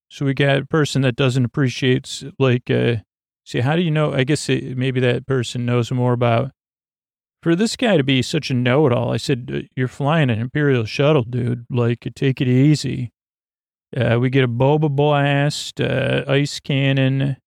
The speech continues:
uh, ion cannon, actually. All down. Prepare for boarding. Pirates, uh, ship goes up in front. That was cool. So the ship, uh, so we were in the cockpit of the Imperial shuttle,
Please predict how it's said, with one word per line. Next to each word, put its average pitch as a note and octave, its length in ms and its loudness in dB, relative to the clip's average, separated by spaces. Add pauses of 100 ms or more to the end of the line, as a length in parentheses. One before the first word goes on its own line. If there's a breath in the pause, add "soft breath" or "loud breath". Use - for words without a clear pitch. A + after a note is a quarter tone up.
(260)
uh, C3 40 0
ion C3 640 0
cannon, A#2+ 420 -4
actually. B2 880 -4 (400)
All C#3 260 0
down. B2+ 760 0 (880)
Prepare C#3 420 0
for C#3 200 -2
boarding. C3 920 2
Pirates, C3+ 720 0
uh, C3 160 0
ship C#3 320 -2 (140)
goes C3+ 360 2
up C#3 220 0
in B2 160 -2
front. C3+ 540 -2
That C3+ 220 4
was C3 200 -2
cool. B2 560 -2
So - 200 -2
the B2+ 200 0
ship, - 360 0 (120)
uh, C#3 240 -4
so C3+ 240 -4
we C3+ 360 -4
were C3+ 140 2
in D3 100 2
the C#3+ 80 0
cockpit D3 540 0
of C3 80 0
the B2 100 0
Imperial C#3 520 2
shuttle, B2 640 -2